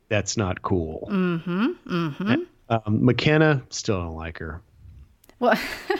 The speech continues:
Speaker 2: <laughs> I have McKenna upgrading to first class. And let
Speaker 1: Well,
Speaker 2: me
Speaker 1: I
Speaker 2: tell
Speaker 1: agree.
Speaker 2: you why.
Speaker 1: I agree. I agree.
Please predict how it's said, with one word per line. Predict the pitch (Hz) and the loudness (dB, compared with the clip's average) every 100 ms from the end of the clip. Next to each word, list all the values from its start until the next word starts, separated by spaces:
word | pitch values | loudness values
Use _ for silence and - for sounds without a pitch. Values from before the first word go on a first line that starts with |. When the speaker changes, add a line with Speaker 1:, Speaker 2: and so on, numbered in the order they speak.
| - 359 | 0 -2
Speaker 2:
<laughs> | 339 - - - - - - | -2 -2 -2 -2 -14 -16 -6
I | - 233 339 | 0 4 4
have | 359 285 | 4 6
McKenna | 247 214 - 214 202 185 180 - | 6 4 2 0 2 2 0 0
upgrading | 185 185 185 175 165 147 | 0 0 0 2 0 -4
to | |
first | 147 131 123 | -6 -8 -8
class. | - - - - - - _ _ _ _ - - - | -10 -10 -12 -16 -20 -20 _ _ _ _ -20 -20 -4
And | 202 214 | 0 4
let | 214 | 6
Speaker 1:
Well, | |
Speaker 2:
me | 143 | 6
Speaker 1:
I | |
Speaker 2:
tell | 151 | 6
Speaker 1:
agree. | 208 165 | 6 6
Speaker 2:
you | |
why. | - | 4
Speaker 1:
I | - 139 | 2 2
agree. | 147 135 107 - | 2 0 -2 -4
I | 127 | 2
agree. | 135 151 170 98 101 | 2 4 2 0 -6